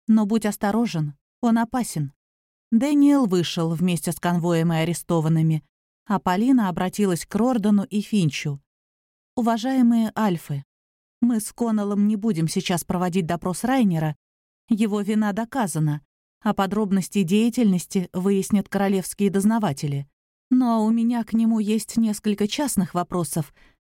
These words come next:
Прошу не обижаться и позволить поговорить нам приватно". "Конечно, госпожа". Оба оборотня без возражения покинули кабинет. "Чего ты хочешь, Рыжик?" тут же воскликнул Коннелл, подходя ближе к сестре.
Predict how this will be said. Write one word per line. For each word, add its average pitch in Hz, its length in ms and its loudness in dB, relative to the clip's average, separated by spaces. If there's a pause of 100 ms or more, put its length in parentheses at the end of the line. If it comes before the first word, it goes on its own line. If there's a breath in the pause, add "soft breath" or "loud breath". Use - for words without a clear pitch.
Прошу 240 340 -2
не 214 200 4
обижаться 202 640 -2 (220 soft breath)
и 220 120 2
позволить 208 600 -2
поговорить 196 540 -2
нам 196 220 0
приватно". 160 680 -2 (1040)
"Конечно, 165 520 0
госпожа". 185 580 -4 (440)
Оба 190 340 0
оборотня 190 720 -2
без 175 280 -2
возражения 170 680 0
покинули 175 520 0
кабинет. 175 600 0 (720)
"Чего 190 340 -2
ты 208 120 -2
хочешь, 160 400 -4
Рыжик?" 151 420 -6 (400)
тут 175 140 -2
же 156 120 -2
воскликнул 156 560 -2
Коннелл, 202 360 0
подходя 165 420 -4
ближе 165 300 -2
к - 40 -10
сестре. 156 480 -6